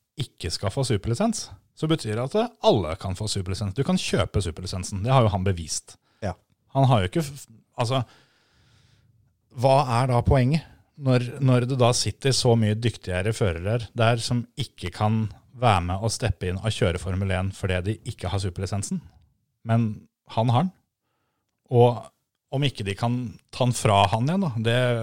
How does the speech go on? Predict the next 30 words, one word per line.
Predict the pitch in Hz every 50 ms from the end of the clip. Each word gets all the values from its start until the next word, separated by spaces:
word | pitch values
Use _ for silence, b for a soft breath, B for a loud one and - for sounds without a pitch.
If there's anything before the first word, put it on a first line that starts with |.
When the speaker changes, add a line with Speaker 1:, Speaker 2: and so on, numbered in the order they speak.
| 110
Speaker 1:
er | 104 101 104 104 104
jo | 110 110
sannsynligvis | - - 120 107 - 98 85 90 117 117 -
ikke | 107 - - 90
noe, | 95 95 95 95 92 90
ikke | 101 113 - -
noe | 101 92 80
presedens, | - 92 90 107 95 85 85 - - -
eller | 104 92 95 95 95
det | 92 104
er | 95
ikke | - 98 95
sikkert | 95 98 95
det | -
finnes | 98 87 - 104
noe | 98 90
regelverk | 80 76 82 92 98 101
for | - 117 107 107
engang, | 113 131 147 139
hva | 120 98 87
som | - - 101 101
må | 98
til | - 95 90 -
for | - 95 95
at | 95 98 - 95 92 - - 98
de | 90 98 92 95 95
skal | 92 - - 101 - _ _ _ b b b b b b b b _
kunne | 117 107 101
ta | 107 107 85
den, | 87 95 92 87